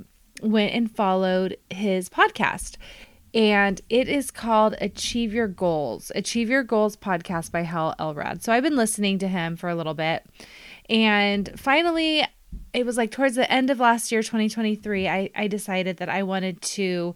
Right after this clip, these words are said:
have a more structured morning routine. Like, I wanted to wake up and start my day on the right foot, and I decided to read The Miracle Morning, which I hadn't read yet. I've sort of struggled when it comes to waking up early forever,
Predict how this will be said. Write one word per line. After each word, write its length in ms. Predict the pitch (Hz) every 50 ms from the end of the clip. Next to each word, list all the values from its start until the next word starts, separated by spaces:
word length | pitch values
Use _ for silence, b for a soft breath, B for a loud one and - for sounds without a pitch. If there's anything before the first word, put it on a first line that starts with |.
| B B B B B B B B B
have 180 | - 247 240 240
a 60 | 254
more 180 | 233 233 226 208
structured 800 | - - - 214 190 190 - - 202 202 190 185 185 185 175 -
morning 340 | 202 196 190 185 185 180 175
routine. 340 | 175 170 165 - 185 180 170
Like, 120 | 170 165
I 120 | 175 180
wanted 260 | 185 196 202 202 208 196
to 100 | 220 196
wake 300 | 185 196 190 196 196 -
up 160 | 202 190 170
and 140 | 185 180 170
start 200 | 185 185 151 143
my 160 | 185 180 180
day 460 | 175 - 170 170 170 170 170 175 175 B B B B B B B B
on 160 | - 196 190
the 80 | 185 180
right 240 | 190 196 208 135 -
foot, 480 | - - 220 202 190 190 196 185 - _ _ _ - -
and 680 | 202 196 190 190 185 185 180 180 175 175 180 170 - - _ _ _ _ _ -
I 160 | 196 196 202
decided 420 | 180 190 - - 202 196 190 190 190
to 120 | - 196
read 320 | 165 180 180 175 175 156
The 80 | 180 180
Miracle 340 | 175 175 165 147 - - 180
Morning, 280 | 170 165 160 151 147
which 160 | - 165 170 -
I 60 | 180
hadn't 300 | 180 185 185 - - -
read 220 | 170 165 147 -
yet. 220 | - 156 - - - -
I've 160 | - 254 247
sort 240 | - - 359 370 381
of 100 | 359 -
struggled 760 | - - - 233 214 214 208 214 202 190 185 185 170 165 - - - - - -
when 180 | 214 214 202
it 100 | 202 185
comes 340 | 190 - 214 208 196 180 -
to 100 | - 220
waking 340 | 202 196 190 185 - 202 185
up 120 | 180 175 -
early 520 | - - 180 175 175 175 170 170 170 165 165
forever, 680 | - - 180 - - - - - 98 85 92 185